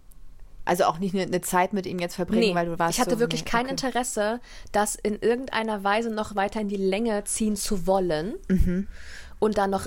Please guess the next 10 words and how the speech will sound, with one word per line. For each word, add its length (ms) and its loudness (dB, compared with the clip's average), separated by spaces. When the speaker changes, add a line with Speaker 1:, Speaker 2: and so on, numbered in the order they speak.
Speaker 2:
Zeit 420 0
zu 160 -4
investieren. 1000 -2
Und 160 0
deswegen 320 0
wollte 180 2
ich 40 -8
das 140 -8
gerne 200 -2
abbrechen. 640 -4